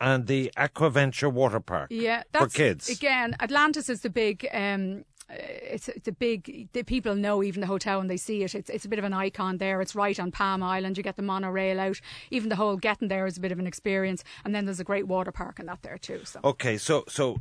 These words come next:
Speaker 1: um, all of this is on the travel expert dot I E.
Speaker 2: Yeah.
Speaker 1: We're really whetting your appetite. Let's talk about then,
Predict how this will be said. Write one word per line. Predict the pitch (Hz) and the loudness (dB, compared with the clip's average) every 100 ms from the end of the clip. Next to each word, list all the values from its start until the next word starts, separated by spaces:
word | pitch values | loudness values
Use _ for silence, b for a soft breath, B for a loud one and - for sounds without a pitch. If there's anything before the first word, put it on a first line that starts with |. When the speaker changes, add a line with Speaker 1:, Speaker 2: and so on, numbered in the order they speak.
| - | 2
Speaker 1:
um, | 110 110 107 101 90 B B _ | 6 6 4 0 -6 B B _
all | 196 254 285 | 6 8 8
of | 214 | 6
this | 190 143 | 2 4
is | 139 | 4
on | 147 | 6
the | 165 | 4
travel | 143 143 113 107 | 4 6 6 6
expert | 110 226 220 120 | 6 6 6 6
dot | - 123 131 | 6 6 6
I | 110 | 6
E. | |
Speaker 2:
Yeah. | 101 | 8
Speaker 1:
We're | 110 131 | 6 8
really | 180 214 170 | 8 8 6
whetting | 139 143 127 123 | 6 4 4 2
your | 107 | 6
appetite. | 120 - 123 120 117 | 4 4 0 2 6
Let's | 202 180 | 4 4
talk | 190 175 - | 2 2 4
about | 110 117 | 4 4
then, | 123 117 | 6 4